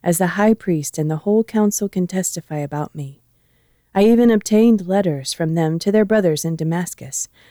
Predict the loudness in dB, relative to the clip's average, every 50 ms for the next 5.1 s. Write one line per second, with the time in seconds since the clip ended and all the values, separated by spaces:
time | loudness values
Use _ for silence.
0 | _ _ -8 -6 -6 -6 -6 -4 -2 0 2 4 4 4 4 4 4 2 2 2
1 | 0 0 -2 -6 -10 -10 -8 -8 -8 -6 -6 -6 -2 0 2 4 4 2 2 0
2 | -2 -6 -8 -8 -8 -8 -10 -14 -14 -14 -16 _ _ _ _ _ -2 -2 0 2
3 | 4 4 4 4 4 2 0 -2 -6 -8 -8 -8 -8 -8 -6 -6 -6 -6 -6 -8
4 | -10 -10 -10 -10 -12 -10 -12 -12 -12 -12 -6 -4 -4 -4 -4 -8 -10 -12 -12 -14
5 | -18